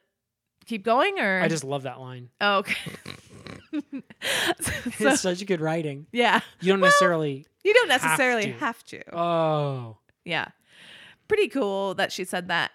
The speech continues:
Speaker 1: and pretty cool for whoever wrote it. And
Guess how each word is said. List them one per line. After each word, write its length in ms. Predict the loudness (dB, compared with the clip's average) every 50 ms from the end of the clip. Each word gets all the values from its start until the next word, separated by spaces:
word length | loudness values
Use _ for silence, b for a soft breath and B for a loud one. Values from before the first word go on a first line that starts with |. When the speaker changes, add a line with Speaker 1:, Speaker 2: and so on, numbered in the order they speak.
| _ -6
Speaker 1:
and 500 | -2 -2 0 0 0 -2 -4 -6 -8 -10
pretty 460 | -10 -10 -8 -6 -6 -6 -6 -6 -8 -12 _
cool 200 | -6 -4 -4 -4
for 140 | -4 -6 -6
whoever 340 | -6 -4 -4 -2 -2 -2 0
wrote 200 | 0 -2 -2 -2
it. 140 | -4 -6 -6 -4
And 600 | -2 0 2 2 2 2 0 -2 -4 -6 -8 -10